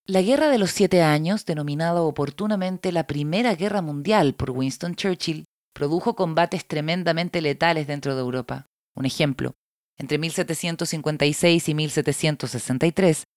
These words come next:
el poderoso Estado germano de Prusia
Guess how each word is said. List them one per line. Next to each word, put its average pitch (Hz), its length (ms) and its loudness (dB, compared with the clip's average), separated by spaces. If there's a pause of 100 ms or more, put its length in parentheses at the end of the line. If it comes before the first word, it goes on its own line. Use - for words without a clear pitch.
el 185 140 2
poderoso 180 500 4
Estado 185 360 4
germano 175 480 2
de 156 100 2
Prusia 170 460 0